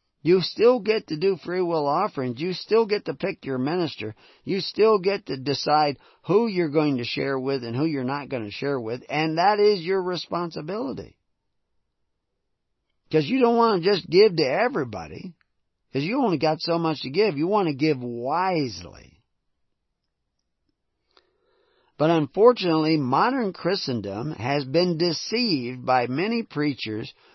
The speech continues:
who are not really preaching the simplicity and, and, and of the doctrines and ordinances of Christ.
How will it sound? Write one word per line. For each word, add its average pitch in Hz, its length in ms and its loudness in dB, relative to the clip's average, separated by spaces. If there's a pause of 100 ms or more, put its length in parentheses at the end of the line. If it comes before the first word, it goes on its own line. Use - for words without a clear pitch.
(140)
who 156 160 4
are 165 160 4
not 196 400 2
really 180 400 0
preaching 147 540 -2
the 123 100 -4
simplicity 139 1300 -4 (840)
and, 127 460 -2 (160)
and, 117 340 -6
and 120 300 -8
of 117 300 -4
the 110 240 -6
doctrines 147 720 -2
and 123 220 -6
ordinances 123 840 -4
of 104 160 -12
Christ. - 480 -10